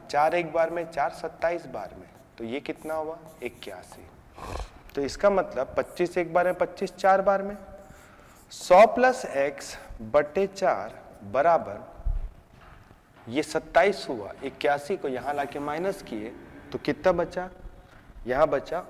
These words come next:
उनतीस। बचा कितना? उनतीस। तो सौ प्लस X, सौ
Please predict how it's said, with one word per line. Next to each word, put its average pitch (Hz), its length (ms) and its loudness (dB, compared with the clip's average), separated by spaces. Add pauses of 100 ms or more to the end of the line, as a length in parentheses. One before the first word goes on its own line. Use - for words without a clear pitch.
उनतीस। 107 640 -14 (240)
बचा 117 260 -4
कितना? - 440 -8
उनतीस। 104 400 -12 (1300)
तो 160 80 0
सौ 165 680 6 (180)
प्लस 160 340 0 (240)
X, 143 300 -2 (3000)
सौ - 540 2